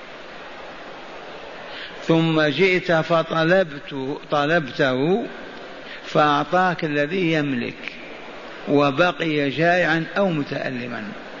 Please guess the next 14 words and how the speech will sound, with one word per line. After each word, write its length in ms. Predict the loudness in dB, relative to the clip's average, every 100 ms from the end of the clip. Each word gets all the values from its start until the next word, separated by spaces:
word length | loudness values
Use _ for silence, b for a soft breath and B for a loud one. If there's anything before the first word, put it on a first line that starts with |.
| -14 -14 -14 -14 -14 B B B -14 -14 -12 -2
هل 340 | 4 4 4
هذا 680 | 4 4 4 4 2 2 2 0
أخذته 720 | -2 2 0 2 4 4 4 4
بطيب 420 | 0 2 2 4
نفس؟ 580 | 2 2 2 -2 -10 -12 -14 -16 -16 -14 -12 -12 -12 -12 -12 -12 -12 -12 -12 -2
نفسه 500 | 4 4 2 0 0
ما 260 | 4 4 4
هي 100 | 0
طيبة، 440 | -2 -4 -4 -8 -12 -14 B B B
لكن 500 | 2 4 4 2 0
حياؤه 1040 | 0 2 4 6 4 4 2 4 4 4 2 -6 -14 -12 -6
منع 680 | 0 4 4 4 2 2 0
أن 140 | -2 -2
يردك. 520 | -2 -6 -8 -10 -10